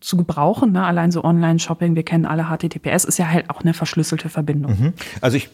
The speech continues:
Speaker 2: habe das jetzt ehrlich gesagt nicht geprüft, ob sich das auf E-Mails bezieht, aber ehrlich gesagt würde ja die ganze Regelung wenig Sinn machen, wenn man nicht auch E-Mail-Verschlüsselung da quasi mit, äh, ausforschen würde. Also wie gesagt, ich finde das eine ziemlich gruselige Regelung. Ich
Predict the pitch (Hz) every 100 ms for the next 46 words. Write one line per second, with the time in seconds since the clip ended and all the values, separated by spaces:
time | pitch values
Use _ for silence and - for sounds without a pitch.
0 | - 110 - 135 131 - 135 127 123 131
1 | 120 110 - 170 - - 135 131 117 123
2 | 113 - 135 156 156 147 - - - 147
3 | 147 - - - - 135 123 117 127 135
4 | 131 123 120 127 117 120 123 120 120 123
5 | 120 117 117 117 98 147 147 92 110 107
6 | 107 104 104 139 143 107 101 101 - 101
7 | - 104 98 107 107 - 107 92 92 98
8 | 104 107 - 113 104 107 104 104 - -
9 | - 113 101 101 - - - 101 - -
10 | - - - - - - - 147 196 185
11 | 120 139 - 202 175 165 160 - 170 156
12 | - 131 175 170 151 135 151 185 175 135